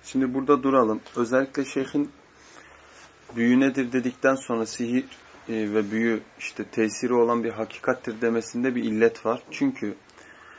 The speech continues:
sihirin zaten hani varlığını aptaldan başkası inkar etmez. Mutezile de varlığını kabul ediyorlar. Çünkü Kur'an'da açıkça sihirden bahsediyor Allah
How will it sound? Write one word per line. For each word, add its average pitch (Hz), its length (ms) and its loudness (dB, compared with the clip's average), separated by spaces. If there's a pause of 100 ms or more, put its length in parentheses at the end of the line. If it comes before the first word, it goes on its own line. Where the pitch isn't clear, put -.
(140)
sihirin 131 680 0
zaten 127 460 2
hani 120 360 -2
varlığını 120 420 4
aptaldan 123 540 2
başkası 123 420 -4
inkar 120 340 2
etmez. 123 440 -2 (340)
Mutezile 120 640 0
de 139 140 0 (280)
varlığını 113 480 4
kabul 113 340 2
ediyorlar. 101 480 -2 (840)
Çünkü 123 280 -4
Kur'an'da 120 460 4
açıkça 123 560 0
sihirden 123 600 2
bahsediyor 104 420 -2
Allah 95 180 -4